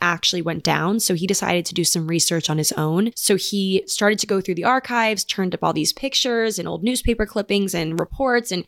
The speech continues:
he actually really alone, with maybe some help from other people, but mostly on his own, put together the actual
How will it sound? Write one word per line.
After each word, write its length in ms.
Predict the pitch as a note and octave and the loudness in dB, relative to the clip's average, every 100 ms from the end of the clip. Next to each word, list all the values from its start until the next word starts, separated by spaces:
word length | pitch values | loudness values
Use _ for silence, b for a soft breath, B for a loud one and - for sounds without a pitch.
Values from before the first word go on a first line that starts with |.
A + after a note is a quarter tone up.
| _ | _
he 320 | - B3 B3 - | 0 0 2 0
actually 480 | C#4 - A#3 F#3 - | 0 2 2 0 -4
really 480 | F3+ C4 B3 E3 - _ _ _ - | -2 0 2 0 -4 _ _ _ -6
alone, 640 | F3 F3 C4+ G#3+ D#3 F3 | -2 0 2 2 0 -2
with 180 | G3 F#3+ | -2 -2
maybe 320 | G3+ A3 A3 - | 2 2 2 0
some 160 | G3+ | 0
help 140 | F#3 - | 0 0
from 120 | F3+ | -2
other 120 | D#3+ | 0
people, 280 | D#3+ A3+ - | 2 2 0
but 120 | - | 0
mostly 300 | G3+ - G#3 | 0 2 2
on 140 | F3 | 0
his 120 | D#3+ F#3+ | 0 2
own, 240 | G3+ F3 - | 2 2 -2
put 220 | - A#3 | -2 0
together 420 | A3 G#3 G#3 D#3+ | 0 2 2 2
the 220 | D#3+ F3+ - | 0 -4 0
actual 580 | G3 F3+ - - F3+ - | 2 4 2 0 0 -2